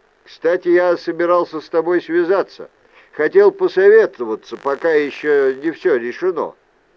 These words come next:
Можешь перебросить меня к себе? Я не в Амбере, Люк. А где же? Ну, в прихожей,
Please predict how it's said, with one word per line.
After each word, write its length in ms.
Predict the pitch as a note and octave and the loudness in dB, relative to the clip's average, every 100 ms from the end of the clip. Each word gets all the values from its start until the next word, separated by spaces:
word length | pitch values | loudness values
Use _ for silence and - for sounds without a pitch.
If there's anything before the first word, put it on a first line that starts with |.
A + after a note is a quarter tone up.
| _ _ _ _ _ _ _ _ | _ _ _ _ _ _ _ _
Можешь 580 | F#2+ F3 B3 B3 A3+ - - | -4 2 2 2 -4 -6 -6
перебросить 800 | G3+ G#3 F3+ G3+ F3 - D3 | 0 0 2 4 4 0 -14
меня 240 | E3 F3 C#3+ | -6 -2 -2
к 80 | - | -4
себе? 400 | F#3 E3 F3+ - _ _ _ _ _ _ _ _ _ _ _ _ _ _ _ _ _ | -6 -2 -2 -4 _ _ _ _ _ _ _ _ _ _ _ _ _ _ _ _ _
Я 480 | F#2+ C3 F3+ G3 G3+ | -4 -2 -2 -2 -4
не 280 | F#3+ G3+ | -2 0
в 100 | F#3+ | 2
Амбере, 760 | G3+ A3+ G#3+ D#3 C3 C3 B2 B2 | 2 0 -2 -6 0 2 4 2
Люк. 400 | C3 G3 - - _ _ _ _ _ _ _ _ _ _ _ _ _ - | 4 2 2 -10 _ _ _ _ _ _ _ _ _ _ _ _ _ -8
А 140 | F#3+ | -4
где 280 | G#3 D3 A2 | -4 -4 -8
же? 180 | E2+ D#2 _ _ _ _ _ _ _ _ _ _ _ | -10 -16 _ _ _ _ _ _ _ _ _ _ _
Ну, 1000 | E2+ G#2+ A#2 B2+ D3+ A3+ C4 C4+ C4 B3+ E4 D4 _ _ _ _ _ _ _ _ _ _ _ | -20 -18 -14 -4 0 2 0 -2 -10 -18 -20 _ _ _ _ _ _ _ _ _ _ _ _
в 180 | - - | -20 -6
прихожей, 1160 | B3+ C#4+ C4+ - A#3 G#3 G#3 G3+ A#3+ B3 A3 | -4 -4 -6 0 4 6 6 2 0 -2 -4